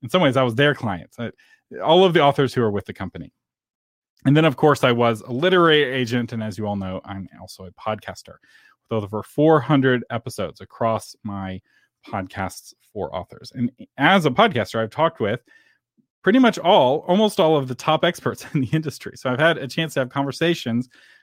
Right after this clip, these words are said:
with people like Joanna Penn and Chris Fox and Steve Lobby and others.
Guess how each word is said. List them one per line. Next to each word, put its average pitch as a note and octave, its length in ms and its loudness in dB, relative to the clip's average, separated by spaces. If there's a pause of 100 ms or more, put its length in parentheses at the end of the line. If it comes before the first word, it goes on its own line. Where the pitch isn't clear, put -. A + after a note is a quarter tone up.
(120)
with A2+ 120 -12
people A#2+ 220 -6
like A2+ 180 -4
Joanna G#2 300 -6
Penn G2+ 360 -10
and F2 120 -12
Chris - 220 -18
Fox - 400 -12
and F2 100 -16
Steve - 260 -16
Lobby F2 360 -12
and F#2+ 200 -16
others. E2+ 340 -18